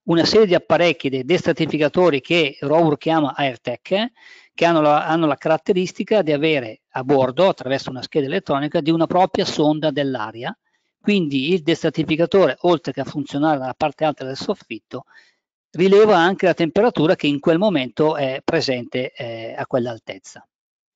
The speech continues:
Serve o servono sonde di temperatura, eh, che noi chiamiamo P T mille, che sono sonde che rilevano la temperatura nella zona occupata. Hanno il compito di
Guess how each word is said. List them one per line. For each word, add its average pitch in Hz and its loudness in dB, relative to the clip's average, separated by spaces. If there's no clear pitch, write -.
Serve 139 -2
o 143 -6
servono 139 0
sonde 147 0
di 131 -2
temperatura, 123 -6
eh, 127 -10
che - -8
noi 135 -2
chiamiamo 135 -2
P 143 -4
T 214 -2
mille, 196 0
che 175 0
sono 147 -2
sonde 190 0
che 208 -4
rilevano 170 2
la 147 -2
temperatura 202 -2
nella 185 -2
zona 156 0
occupata. 139 -6
Hanno 180 2
il 190 0
compito 185 2
di 151 0